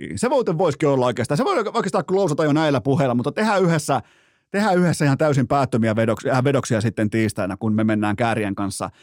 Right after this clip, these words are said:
käymään heidän musiikkistudiollaan tuolla Helsingissä. Seuraava kysymys. Onko Blockfest menettänyt paikkansa N H L-pelaajien johtavana lyijytysalttarina? <laughs> On,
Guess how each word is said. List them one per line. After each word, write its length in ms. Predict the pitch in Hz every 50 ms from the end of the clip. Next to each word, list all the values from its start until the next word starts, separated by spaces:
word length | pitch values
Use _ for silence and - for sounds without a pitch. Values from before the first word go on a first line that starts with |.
| - - _ _ _
käymään 400 | - 131 120 117 110 110 104 104
heidän 300 | 107 127 123 113 113 110
musiikkistudiollaan 1120 | 113 120 123 113 123 107 98 - - 98 - - - 113 113 113 107 110 101 101 98 98 95
tuolla 260 | - 104 101 98 98
Helsingissä. 960 | 101 107 117 120 117 110 101 - 101 95 98 98 107 110 117 113 - - 113 104
Seuraava 580 | - - 143 135 127 113 104 104 104 101 104
kysymys. 400 | - 240 240 254 220 226 - - - _ _ _ _ _ _ _ _ _ _ _ _ _ _ _ _ _ _ _ _ _ _ _ _ _ _ _ _ _ _ _ _ -
Onko 380 | - 269 226 254 285 320 285 262
Blockfest 500 | - 262 269 285 277 - - 196 156 -
menettänyt 360 | 185 185 185 - 190 185 156 -
paikkansa 520 | - 220 208 - - 156 135 - - 208
N 80 | 214 170
H 40 | 160
L-pelaajien 640 | 156 104 - 131 131 135 135 135 123 131 131 139
johtavana 680 | 156 180 190 131 - - 135 120 120 117 117 117 117 110 - 120 117 139
lyijytysalttarina? 1300 | 196 269 277 233 160 131 - 120 107 - - 143 131 175 156 143 - - 147 135 135 127 127 131 131 139 170
<laughs> 60 | - - - - - - - - 233 - _ - - -
On, 440 | - 175 175 180 175 165 156 151 139